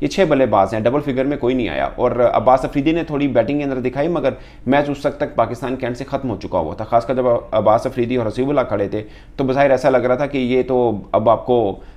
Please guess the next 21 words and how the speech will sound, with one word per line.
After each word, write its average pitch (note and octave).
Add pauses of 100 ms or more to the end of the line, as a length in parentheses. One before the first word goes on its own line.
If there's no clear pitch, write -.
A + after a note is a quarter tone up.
(120)
मतलब, B2
हर C3+
ball B2
पे C3+
चौका A2+
चाहिए, G#2
तब G#2+
जाके G2+
आप -
कहीं A2
जीत A2
सकते -
हैं। A2+
But C#3+ (380)
सात D#3
ओवर F3+
का F#3
खेल F3
था, F3+ (120)
अ, C3
इसमें E3